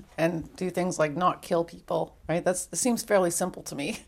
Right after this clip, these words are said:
<laughs> I always think there must be something mentally wrong with them if they, <laughs> if they can't not kill somebody.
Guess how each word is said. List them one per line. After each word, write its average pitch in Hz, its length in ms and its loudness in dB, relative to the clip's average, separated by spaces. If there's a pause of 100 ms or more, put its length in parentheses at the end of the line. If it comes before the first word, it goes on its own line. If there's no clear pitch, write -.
(120)
<laughs> - 200 -6
I 240 40 8
always 247 160 12
think 269 140 6
there 220 80 8
must 226 180 6
be 254 80 -2
something 202 320 0
mentally 175 340 0
wrong 165 240 2
with 170 140 -2
them 160 180 -4
if 156 200 -6
they, 170 160 0
<laughs> 190 220 -2
if - 100 -4
they 208 100 6
can't 180 300 4
not 165 240 4
kill 160 160 2
somebody. 160 480 -8